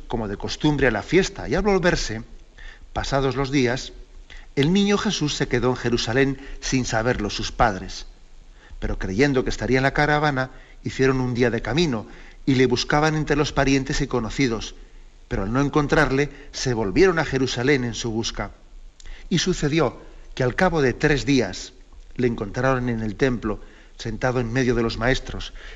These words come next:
escuchándoles y preguntándoles. Todos los que le oían estaban estupefactos por su inteligencia y sus respuestas.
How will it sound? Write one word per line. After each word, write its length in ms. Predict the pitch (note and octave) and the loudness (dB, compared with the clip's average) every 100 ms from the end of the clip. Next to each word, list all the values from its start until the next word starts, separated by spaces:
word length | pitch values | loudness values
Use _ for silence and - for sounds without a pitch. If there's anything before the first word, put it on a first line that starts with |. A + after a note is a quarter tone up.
| - | -10
escuchándoles 720 | - - B2 C3 B2+ C3 B2+ | -6 -4 0 0 2 2 2
y 60 | B2 | 0
preguntándoles. 840 | A#2+ A2 A#2 B2 A#2 A#2 A2 - - - - - - - - - - - - - - - | 0 -2 0 0 0 0 0 -4 -12 -18 -18 -20 -20 -20 -20 -20 -20 -20 -18 -16 -16 -8
Todos 200 | G#2+ A2+ | -2 2
los 160 | A#2+ - | 2 2
que 120 | A#2 | 0
le 120 | A2+ | 4
oían 400 | A#2 C#3 A#2 A2 | 4 4 2 -2
estaban 320 | - - C3+ | -6 -4 0
estupefactos 840 | D3+ - C#3 A2+ - F3+ - G#2 - | 0 0 -2 0 0 0 -2 -8 -4
por 160 | B2 | -4
su 100 | - | -2
inteligencia 800 | G2+ G2 G#2 G2+ C3+ B2 - A2 - - - - | -4 -2 -2 0 0 -2 -2 -6 -6 -14 -14 -4
y 100 | B2+ | -2
sus 220 | - A#2 | 0 0
respuestas. 760 | A2 - A#2 G#2 - F2+ - | 0 0 -2 -2 -4 -6 -6